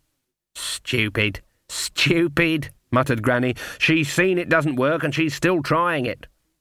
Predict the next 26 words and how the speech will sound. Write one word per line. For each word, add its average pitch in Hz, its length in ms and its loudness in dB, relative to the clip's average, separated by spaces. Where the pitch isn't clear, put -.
"I 151 60 0
thought 135 200 0
you 135 140 4
weren't 151 260 0
on 160 140 2
her 175 160 2
side," 175 560 -2
said 113 200 0
Magrat. 104 360 -2
"I 135 160 6
ain't. 175 360 0
But 110 120 2
I 107 40 0
don't 147 200 2
like 156 160 0
to 131 60 0
see 160 140 2
people 156 260 0
being 151 200 0
stupid. 165 640 -2
That 165 160 0
kind 135 180 2
of 151 100 -4
stuff's - 340 0
no 180 180 2
use. 156 420 -2